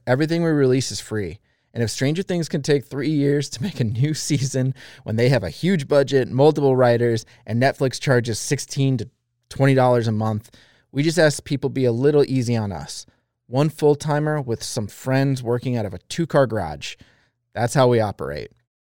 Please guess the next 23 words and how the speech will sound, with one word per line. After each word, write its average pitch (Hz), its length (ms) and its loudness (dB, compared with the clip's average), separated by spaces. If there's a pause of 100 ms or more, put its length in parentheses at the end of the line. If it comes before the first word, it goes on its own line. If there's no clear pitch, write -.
(180)
While 120 140 2
I 123 80 4
hate 160 260 2
posting 160 380 -2
schedules, 127 500 0
I 110 80 0
will 113 200 -2
say 127 180 2
this. 107 320 -2
Our 127 180 -2
aim 135 240 0
is 139 120 -2
to 143 100 -6
have 127 260 0
new 127 320 0
Paralyzed 120 600 0
and 110 100 -6
Tower 110 200 -2
four 117 260 0
out 107 260 -2
before 104 400 -6
August. 90 540 -10 (500)
Again, 127 540 0